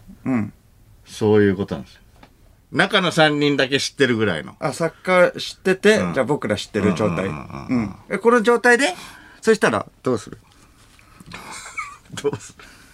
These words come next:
Speaker 1: それじゃあ三人で知ってましたって言って、
Speaker 2: うん。
Speaker 1: えっと、
Speaker 2: そういうことです。
Speaker 1: スタッフにはドッキリみたいな感じ。
Speaker 2: ドッキリみたいな感じ。
Speaker 1: うんうん。
Speaker 2: うん。
Speaker 1: それで、それが面白い？これ。
Speaker 2: いやいや、面白いかっていうか、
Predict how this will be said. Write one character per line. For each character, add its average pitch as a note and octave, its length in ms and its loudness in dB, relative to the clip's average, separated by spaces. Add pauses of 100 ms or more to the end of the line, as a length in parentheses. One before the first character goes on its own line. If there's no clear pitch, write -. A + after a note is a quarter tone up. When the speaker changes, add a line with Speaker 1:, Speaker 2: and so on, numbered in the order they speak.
(260)
Speaker 1:
そ B3 120 2
れ B3+ 120 2
じ A#3 80 2
ゃ A3+ 40 4
あ F#3 40 0
三 G#3+ 220 2
人 G3+ 220 2
で G3 200 0
知 - 180 -8
っ - 20 -20
て F3 100 0
ま F3+ 140 2
し - 80 -2
た C#3+ 140 2
っ - 60 -8
て C#3 100 -2
言 D3 60 -4
っ E3 40 -2
て、 A#3 140 4
Speaker 2:
う - 40 0
ん。 - 40 2
Speaker 1:
え - 40 4
っ G3 40 -2
と、 F#3 120 -2
Speaker 2:
そ F3+ 60 -2
う F#3 40 -4
い - 0 -
う - 20 -6
こ - 40 4
と C4 60 4
で - 20 -2
す。 - 20 -8
Speaker 1:
ス - 20 -4
タ C4 40 0
ッ - 40 2
フ - 20 2
に B3+ 100 4
は D#3 140 2
ド C#3 100 -2
ッ - 100 -10
キ E3 100 -4
リ A#2+ 100 0
み G2+ 80 -6
た - 80 -10
い - 40 -12
な - 60 -20
感 - 140 -14
じ。 F#2 40 -12
Speaker 2:
ド G2 80 -4
ッ F#2 40 -6
キ G#2+ 180 -10
リ F2 60 -6
み C#2+ 100 -12
た D2 80 -12
い C2+ 60 -12
な C2+ 80 -18
感 - 100 -12
じ。 C#3 80 0
Speaker 1:
う - 20 2
ん B2+ 40 2
う - 20 0
ん。 C3 80 2
Speaker 2:
う A#2+ 40 0
ん。 G#2 160 -8 (500)
Speaker 1:
そ - 120 -4
れ A3+ 100 4
で、 A3+ 360 2 (100)
そ G3+ 140 -10
れ G3+ 100 -2
が G#3 120 0
面 F#3+ 180 0
白 F3+ 220 -2
い？ G2 160 -4
こ G2+ 140 -8
れ。 B2+ 80 -8 (1200)
Speaker 2:
い D#2 80 -10
や C#2+ 60 -6
い C2 60 -12
や、 - 100 -20
面 E3 240 -12
白 F#4+ 380 -2
い F2+ 100 2
か - 160 -2
っ D2+ 60 -6
て - 180 -8
い D2+ 60 -2
う C#2 60 -8
か、 - 260 -16